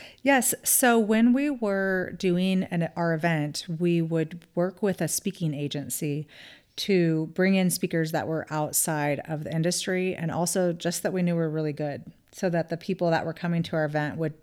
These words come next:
get something that was above and beyond. And so here in Kansas City, uh, I don't know if this agency is still open, but we can put a link to it and see it, see if we can find it. But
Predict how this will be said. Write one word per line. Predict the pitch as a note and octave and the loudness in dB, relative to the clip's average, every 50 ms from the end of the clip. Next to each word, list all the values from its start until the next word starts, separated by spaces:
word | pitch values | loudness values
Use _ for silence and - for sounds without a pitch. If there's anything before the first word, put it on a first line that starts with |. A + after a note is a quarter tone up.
| _ - | _ -6
get | - E3+ D3+ B2 | -4 -2 -2 -2
something | - - D#3 - D#3 D3+ D3+ | -4 -6 -4 -4 -2 -2 -2
that | D3 C#3 - | -4 -4 -4
was | - D3 C#3+ C#3 C3+ - - - - - - - - | -4 -4 -4 -4 -4 -8 -10 -14 -20 -20 -18 -10 -4
above | A3 F3+ E3 F#3 F3 E3+ E3 | -2 0 2 2 2 2 2
and | E3+ E3+ D#3 | 2 0 0
beyond. | D#3+ D3+ D3+ D3 C#3+ D3 C#3+ - - C#3+ D3 D#3 - - - - - - - - _ - | 0 -2 -2 -2 -2 -2 -4 -6 -6 -6 -8 -8 -10 -16 -20 -20 -20 -20 -20 -20 _ -4
And | - G3 F#3 F#3 F3+ | 0 2 2 2 2
so | E3+ - - G#3 F#3 F3+ F3+ | 2 2 0 2 2 2 0
here | E3+ - - B3 A#3 G3+ | -2 -4 -4 -4 -2 -2
in | G3+ F#3+ | -2 -4
Kansas | - - G#3 F3+ F3 F3 E3+ | -2 -2 -2 -2 -2 -2 -4
City, | - - F#3+ E3+ F3 E3+ E3 D#3+ D#3 - _ - | -2 -2 -2 0 0 0 0 -2 -2 -6 _ -8
uh, | - F3 E3 D#3 D#3 - - | -4 -4 -4 -4 -6 -8 -8
I | F#3+ F#3 | -6 -4
don't | G#3 A3+ C#4 | -2 -2 0
know | C4+ C#4 C4 | 0 0 0
if | G3 - | 0 -2
this | - F3+ E3+ - - - - - | -2 -2 -2 -2 -4 -6 -8 -6
agency | - F#3+ F#3 F3+ F#3 - - - F3 | -2 -2 0 0 -2 -2 -2 -2 -2
is | E3+ D#3+ | -2 -2
still | - - - F3 E3+ D#3+ D#3+ D#3 - - - | -2 -4 -2 0 0 2 0 -2 -4 -4 -2
open, | F3+ F3+ F3+ - E3+ D#3+ D3+ D3+ D3+ D#3 D3+ - - - - - - - _ _ _ - | -2 -2 0 0 -2 0 0 0 -2 -2 -4 -8 -16 -20 -20 -20 -20 -20 _ _ _ -2
but | G3+ F3 - E3+ | 0 0 0 2
we | F#3 F#3 | 0 2
can | F3+ F3+ E3+ | 2 2 0
put | E3 F3+ F3 | 0 0 -2
a | E3 | -2
link | D3 D3+ D3+ E3 E3 | -2 -2 -4 -6 -6
to | - - D#3 D3 | -6 -4 -2 -2
it | D3+ D#3 - - - - | -2 -2 -4 -6 -10 -8
and | G#3 F3 E3 E3 - A3 - | -6 -6 -6 -6 -10 -18 -12
see | - - - F#3+ F3 | -8 -4 0 2 2
it, | E3+ - - | 0 0 -2
see | - G3 | -4 -4
if | F3 - | -2 0
we | F3 | 0
can | E3+ E3 | 0 0
find | E3 E3+ E3 E3 D#3+ | 0 0 -2 0 0
it. | D#3+ D#3+ D#3+ - - - - - - _ | 0 0 -2 -4 -10 -20 -20 -20 -8 _
But | - G3+ F3+ F3 D#3+ - - _ | 2 2 4 2 0 -2 -10 _